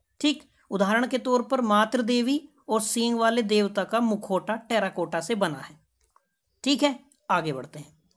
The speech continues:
अब देखते हैं मृदभांड। अब इनके जो मृदभांड थे, पहली बात कि सर्वाधिक जो है चाक पर बने हैं,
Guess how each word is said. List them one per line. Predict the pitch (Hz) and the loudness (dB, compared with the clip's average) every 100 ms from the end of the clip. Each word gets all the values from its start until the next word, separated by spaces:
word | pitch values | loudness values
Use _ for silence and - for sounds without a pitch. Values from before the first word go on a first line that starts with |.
| _ _ _ _ _ - | _ _ _ _ _ -2
अब | 233 | 0
देखते | 220 254 269 | 0 0 2
हैं | 277 | 4
मृदभांड। | 247 208 202 180 156 135 123 - _ _ _ _ - - | 6 8 6 4 -2 -4 -6 -18 _ _ _ _ -10 -2
अब | 233 | 0
इनके | 262 254 269 | 0 0 -2
जो | 262 | 0
मृदभांड | 220 233 214 240 247 240 | 0 0 0 0 0 -2
थे, | 277 | -4
पहली | - 214 226 | -2 -2 0
बात | 226 247 - | 0 -2 -4
कि | 247 | -6
सर्वाधिक | - 214 220 220 220 | 0 2 4 2 0
जो | 233 | -2
है | 247 | -2
चाक | 247 - 233 240 - | -2 0 0 0 0
पर | 240 | 0
बने | 180 156 | 0 -2
हैं, | 147 147 | -6 -10